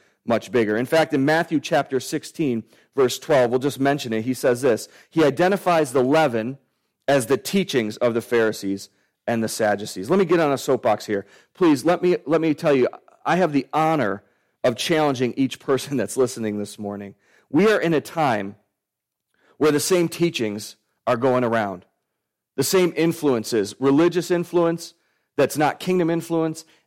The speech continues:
and political influence that's not kingdom influence. Authority in both of those areas.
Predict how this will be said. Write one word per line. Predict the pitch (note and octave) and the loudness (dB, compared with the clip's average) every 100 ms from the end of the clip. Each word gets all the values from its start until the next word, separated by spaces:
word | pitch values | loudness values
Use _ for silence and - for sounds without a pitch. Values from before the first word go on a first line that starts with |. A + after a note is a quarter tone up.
| _ - | _ -2
and | D3+ C3 | 0 0
political | D#3 D#3+ E3 B2+ | 2 2 2 0
influence | A2+ B2 B2+ G#2+ G2 - _ | -2 -2 -2 -2 -4 -12 _
that's | A#2 G#2+ B2+ | -4 -4 -2
not | A2+ G#2+ - _ _ _ _ _ | -2 -4 -8 _ _ _ _ _
kingdom | D3 B2 G#2+ | 0 0 0
influence. | G#2+ G#2+ G2+ F2+ F#2 - _ _ _ _ _ _ - | -4 -6 -8 -8 -14 -20 _ _ _ _ _ _ -4
Authority | B2 - E3 C#3+ A#2 A2 | -4 2 4 6 4 2
in | A#2 | 0
both | A2+ C3 B2 | 2 0 2
of | A#2 | 0
those | A2 G#2+ | 0 0
areas. | A2 G#2+ G2 F2+ | -2 -2 -2 -6